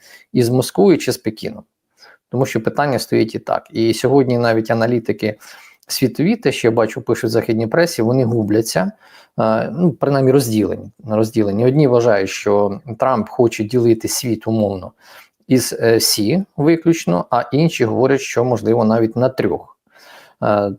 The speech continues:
так, тому зараз це, друзі, дилема. І відповідь на це запитання ніхто не дасть, мені видається, і Трамп її поки що не знає.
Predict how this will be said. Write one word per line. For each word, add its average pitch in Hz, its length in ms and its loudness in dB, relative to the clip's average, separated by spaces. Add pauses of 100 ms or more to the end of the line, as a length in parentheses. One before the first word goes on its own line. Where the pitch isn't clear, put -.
так, 95 400 0
тому 147 720 4
зараз 147 340 0
це, 143 100 2
друзі, 139 260 4
дилема. 104 520 0
І 113 480 2
відповідь 127 460 0
на 127 100 2
це 120 120 -8
запитання 123 540 -2
ніхто 123 480 -2
не 120 120 0
дасть, 160 280 0
мені 117 120 0
видається, 113 360 2
і 107 40 -2
Трамп 98 340 -4
її 101 140 -6
поки - 240 -10
що - 160 -8
не 110 100 -2
знає. 170 360 0